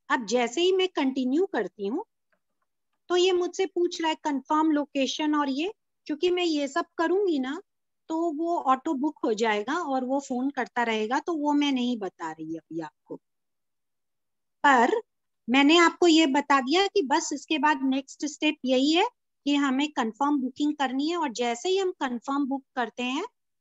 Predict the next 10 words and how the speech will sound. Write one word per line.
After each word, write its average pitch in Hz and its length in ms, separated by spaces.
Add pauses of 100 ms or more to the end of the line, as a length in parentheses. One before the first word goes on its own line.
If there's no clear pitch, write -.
(280)
तो 330 100
तुरंत 381 440
हमारे 294 480
screen 285 380
पे 294 160
आ 254 240
जाता 269 360
है 339 260 (440)
driver 254 640 (120)
का 254 360